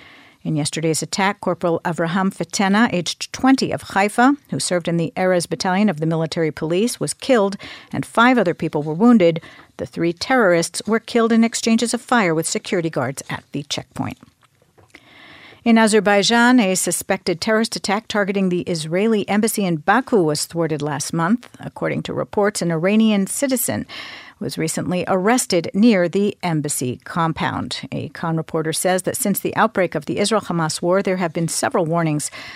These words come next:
of attacks against Israeli missions abroad.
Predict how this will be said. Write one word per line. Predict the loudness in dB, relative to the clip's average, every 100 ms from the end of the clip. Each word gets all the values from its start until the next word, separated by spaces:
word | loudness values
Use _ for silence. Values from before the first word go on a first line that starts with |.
| -20 -18 -14
of | -10
attacks | -4 -2 -2 -2
against | -2 -2 -2
Israeli | -4 -2 -2 0
missions | -2 -2 -4 -4
abroad. | -6 -6 -6